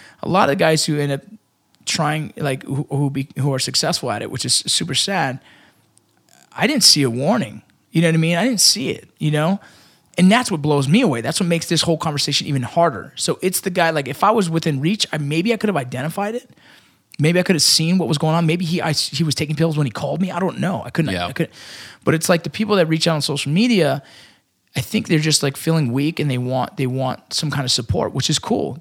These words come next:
Speaker 1: That's what all these communities are. That's
Speaker 2: That's
Speaker 1: what,
Speaker 2: what all the groups are,
Speaker 1: right,
Speaker 2: yeah,
Speaker 1: that's what all the
Speaker 2: for
Speaker 1: groups
Speaker 2: sure.
Speaker 1: are. All the groups are for, for us to be able to be there for you. So when you need to talk, we can be there. If
Speaker 2: Mm-hmm.
Speaker 1: we need to dig you out of a hole, we'll do our best. You know,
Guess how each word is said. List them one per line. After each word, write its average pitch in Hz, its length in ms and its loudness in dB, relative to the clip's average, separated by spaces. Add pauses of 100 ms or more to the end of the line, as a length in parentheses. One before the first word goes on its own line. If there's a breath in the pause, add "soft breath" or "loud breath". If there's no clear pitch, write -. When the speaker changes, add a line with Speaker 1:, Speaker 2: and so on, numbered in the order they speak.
Speaker 1:
That's 185 320 -2
what 151 520 -2
all 151 180 2
these 139 260 0 (300)
communities 147 580 0
are. 123 340 0
That's 110 160 -4
Speaker 2:
That's 120 120 0
Speaker 1:
what, 151 40 2
Speaker 2:
what 165 100 4
all 135 120 4
the 127 80 -4
groups 131 260 -4
are, 113 140 -4
Speaker 1:
right, 90 80 -4
Speaker 2:
yeah, 156 120 2
Speaker 1:
that's 135 140 0
what 208 100 4
all 180 100 4
the 165 60 4
Speaker 2:
for 160 100 4
Speaker 1:
groups 131 140 2
Speaker 2:
sure. 113 80 -2 (140)
Speaker 1:
are. - 60 -4
All 151 160 4
the 214 60 4
groups 190 240 2
are 175 100 4
for, 160 280 -2
for 143 180 -4
us 147 140 -2
to 143 60 -6
be 139 140 -2
able 139 140 -4
to 131 100 -6
be 135 260 -6
there 135 140 -2
for 131 240 -6
you. 127 160 -4
So 120 160 -8
when 123 140 -4
you 123 80 -4
need 131 120 -2
to 117 60 -8
talk, 113 260 -4
we 117 60 -10
can 117 140 -6
be 117 80 -4
there. 78 260 -12
If 104 80 -6
Speaker 2:
Mm-hmm. 123 80 -2
Speaker 1:
we 143 80 0
need 135 160 0
to 139 60 0
dig 127 80 -2
you 127 80 0
out 123 80 -2
of 113 80 -6
a 117 40 -12
hole, 123 200 -4
we'll 110 140 -8
do 120 160 -4
our 110 80 -6
best. - 340 -10
You 131 80 -4
know, 110 220 -6